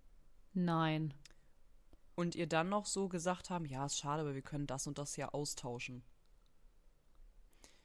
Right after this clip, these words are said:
Speaker 2: Die haben mir nicht mal was gesagt, die haben mich einfach nur angeguckt. Ich kam da rein,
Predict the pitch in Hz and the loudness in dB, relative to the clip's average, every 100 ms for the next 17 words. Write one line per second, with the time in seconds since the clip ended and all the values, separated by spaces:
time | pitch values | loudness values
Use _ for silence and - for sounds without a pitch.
0 | - - 180 190 220 208 202 233 - 214 | -20 -4 2 6 6 6 4 2 2 4
1 | 208 196 196 - 156 156 180 262 - - | 6 6 2 -2 0 4 4 2 -4 -2
2 | 180 185 214 220 190 202 214 196 - 180 | 2 4 4 2 0 -4 -2 -2 -2 -2
3 | 233 - - 165 - 190 190 160 139 139 | -4 -8 -12 -10 -4 -2 0 -2 0 -2
4 | 180 | -2